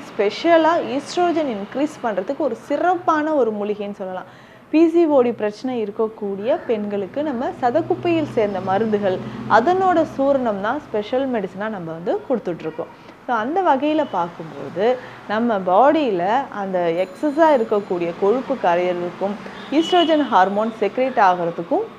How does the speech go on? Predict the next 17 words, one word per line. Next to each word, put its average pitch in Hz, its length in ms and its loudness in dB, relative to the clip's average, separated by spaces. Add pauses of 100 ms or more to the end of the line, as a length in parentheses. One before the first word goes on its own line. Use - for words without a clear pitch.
நமக்கு 180 340 -2 (300)
இந்த 202 220 -2
சதக்குப்பை 254 580 2
அப்படின்ற 202 400 -2
மூலிகை 180 300 -6 (140)
ரொம்ப, 208 260 -2
ரொம்ப 208 200 -8 (120)
எக்ஸலண்ட்டான 202 720 -10
ஒரு 185 200 -8
மூலிகைன்னு 170 380 -8
சொல்லலாம். - 280 -10 (340)
So, - 120 -2
அப்ப 220 160 0
இந்த 185 100 0 (120)
வாழைப்பூவோட 240 1120 2 (560)
சோம்பு, 202 500 6 (400)
சதக்குப்பை, 214 580 2